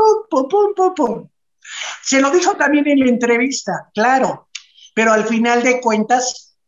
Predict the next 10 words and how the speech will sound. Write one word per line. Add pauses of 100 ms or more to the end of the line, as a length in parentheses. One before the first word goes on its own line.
lo
domó. (920)
Al
final
de
cuentas
lo
tuvo
sentado
ahí